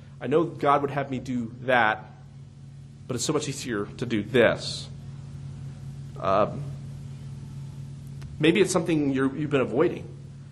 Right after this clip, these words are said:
You say, "I know God would have me to do this, but I really, really don't want to." Well, if our responsibility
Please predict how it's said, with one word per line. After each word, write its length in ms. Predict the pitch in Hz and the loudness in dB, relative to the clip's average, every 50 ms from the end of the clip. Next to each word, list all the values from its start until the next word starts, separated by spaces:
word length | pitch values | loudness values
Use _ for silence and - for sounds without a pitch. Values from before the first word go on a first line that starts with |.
| - - - - - - - - | -16 -16 -16 -16 -16 -16 -16 -16
You 60 | - - | -10 -4
say, 140 | - 131 | 0 2
"I 20 | 127 | 4
know 160 | 135 151 156 | 4 4 4
God 240 | 147 143 135 135 131 | 6 6 6 6 4
would 80 | 123 | 2
have 220 | 127 135 123 - - | 0 -2 -2 -2 -2
me 100 | 127 120 | -4 -4
to 120 | - 117 | -4 -6
do 200 | 110 117 120 113 110 | -6 -4 -4 -4 0
this, 600 | - 160 170 127 123 156 - - - - - - - - - - - - - - - - - - - - - - - - - - - - - - - - | 4 6 6 6 6 4 2 -2 -4 -4 -6 -10 -12 -14 -16 -18 -18 -18 -18 -16 -16 -16 -16 -16 -16 -18 -18 -18 -18 -18 -18 -18 -20 -18 -20 -18 -10 -4
but 120 | 143 131 | -2 0
I 40 | 131 | 2
really, 480 | 127 123 131 143 156 156 156 143 135 127 | 2 2 2 4 6 6 6 6 4 4
really 280 | 131 135 135 131 127 | 4 4 4 4 4
don't 260 | 117 123 123 120 101 - | 4 2 2 2 2 0
want 320 | 113 117 127 127 - - | 2 2 2 2 0 -4
to." 240 | - 107 67 64 - - - - - - - - - - - - - - - - - - - - - - - - - - - - - - - - - - - - - - - - | -8 -8 -8 -8 -10 -14 -16 -18 -18 -18 -18 -18 -18 -18 -18 -18 -16 -16 -16 -16 -16 -16 -16 -16 -16 -16 -16 -14 -14 -14 -14 -14 -14 -14 -14 -14 -14 -16 -16 -16 -16 -16 -8 0
Well, 180 | - 151 147 143 | 4 6 6 6
if 80 | 143 143 | 8 8
our 140 | 156 226 | 8 6
responsibility 960 | 311 262 - - - 139 135 135 - 131 - 123 107 104 92 90 85 82 - - | 6 6 2 0 2 2 2 0 -2 -4 -2 -2 0 0 0 -2 -2 -4 -6 -8